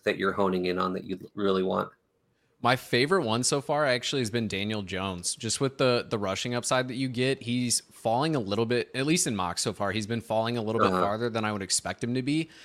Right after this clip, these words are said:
Speaker 2: And he ends up in a really nice spot where you're, you're outside of the top twelve wide receivers. You're typically outside of the top twelve running backs. You know, Andrews and Kelce are typically gone at that point. So you can be,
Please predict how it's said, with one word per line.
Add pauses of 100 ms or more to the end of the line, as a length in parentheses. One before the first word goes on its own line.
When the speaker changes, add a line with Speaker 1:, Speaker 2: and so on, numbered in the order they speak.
(160)
Speaker 2:
And
he
ends
up
in
a
really
nice
spot
where
you're, (300)
you're
outside
of
the
top
twelve
wide
receivers.
You're
typically
outside
of
the
top
twelve
running
backs.
You
know,
Andrews
and
Kelce
are
typically
gone
at
that
point.
So
you
can
be,